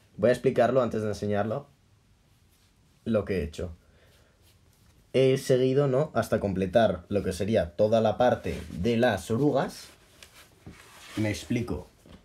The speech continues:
Todas esas, eh, pequeñas, eh, instrumentos, ¿no?,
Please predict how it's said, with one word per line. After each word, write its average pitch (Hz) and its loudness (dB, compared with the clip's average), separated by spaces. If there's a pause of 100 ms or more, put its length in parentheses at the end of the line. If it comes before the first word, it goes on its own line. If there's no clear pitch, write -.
(180)
Todas 117 4
esas, 113 0
eh, 104 2
pequeñas, 107 -2
eh, 95 0
instrumentos, 95 0
¿no?, 95 -4